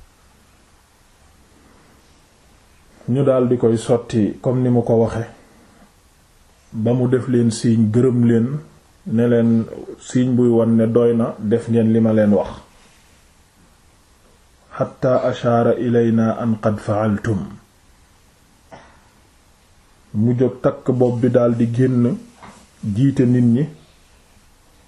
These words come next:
Ginnaaw gi mu toog ci minbar bi, moom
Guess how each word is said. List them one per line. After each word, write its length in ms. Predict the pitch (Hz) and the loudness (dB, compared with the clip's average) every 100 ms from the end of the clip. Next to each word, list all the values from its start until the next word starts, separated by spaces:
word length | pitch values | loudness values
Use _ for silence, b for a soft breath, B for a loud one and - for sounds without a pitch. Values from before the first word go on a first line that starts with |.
| _ _ _ _ _ _ _ _ _ _ _ _ _ - | _ _ _ _ _ _ _ _ _ _ _ _ _ -6
Ginnaaw 420 | 107 131 123 120 | -2 0 0 2
gi 60 | |
mu 160 | 120 120 | 0 0
toog 300 | - 120 - | 0 -2 -2
ci 100 | - | -2
minbar 440 | 120 123 113 113 107 | 0 2 2 2 2
bi, 260 | 110 110 - - 123 | 2 0 -2 -12 -4
moom 500 | 107 123 120 117 113 | 0 2 2 2 0